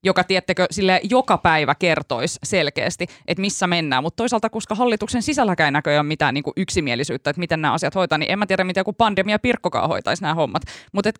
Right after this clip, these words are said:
mulle tulee vaan mieleen just tää, kun sä puhut tosta tegnelliläisestä linjasta, ja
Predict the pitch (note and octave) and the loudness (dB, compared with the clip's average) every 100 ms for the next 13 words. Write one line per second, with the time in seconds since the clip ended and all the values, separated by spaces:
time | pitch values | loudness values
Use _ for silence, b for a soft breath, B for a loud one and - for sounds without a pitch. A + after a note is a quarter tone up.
0 | - A3 A#3 A#3 A#3 A#3+ B3 D4 A#3 E3+ | -4 0 0 2 2 4 4 4 4 2
1 | E3 - F3+ E3+ F3 E3+ G3+ G3 F3 - | 2 4 2 2 -2 0 0 0 -2 2
2 | G#3 F#3+ D#3 C3+ E3 - A3+ G#3 E3 E3+ | 2 2 0 0 -2 -2 0 0 0 0